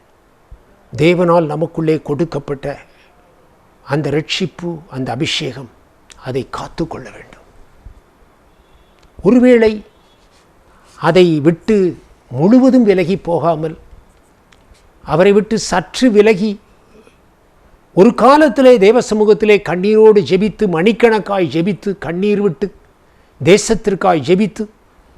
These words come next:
ஆண்டவரோடு ஐக்கியப்பட்டவர்கள், சில சூழ்நிலைகளின் நிமித்தமாய், பாடுகளின் நிமித்தமாய் அவரை விட்டு விலகி, சற்று தள்ளி, ஏனோ தானோ வென்று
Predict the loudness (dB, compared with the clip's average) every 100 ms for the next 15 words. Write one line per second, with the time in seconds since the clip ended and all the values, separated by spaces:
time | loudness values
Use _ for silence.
0 | -6 0 4 4 6 6 6 4 0 0
1 | 0 0 0 0 0 0 -2 _ _ _
2 | _ _ -4 2 4 2 2 2 4 4
3 | 4 2 2 0 0 -2 0 -2 -4 -2
4 | 2 2 2 2 2 -2 -2 -4 -2 -4
5 | -6 -12 _ _ _ _ _ _ _ _
6 | -6 2 4 4 2 0 2 2 0 -6
7 | -10 _ _ _ _ _ _ _ _ _
8 | _ _ _ _ _ _ _ _ _ _
9 | _ _ _ _ _ _ -20 -6 -4 -2
10 | -4 -4 -2 0 0 -2 -8 _ _ _
11 | _ _ _ _ -20 _ _ _ -6 0
12 | 4 6 6 6 4 4 4 4 4 2
13 | -2 -4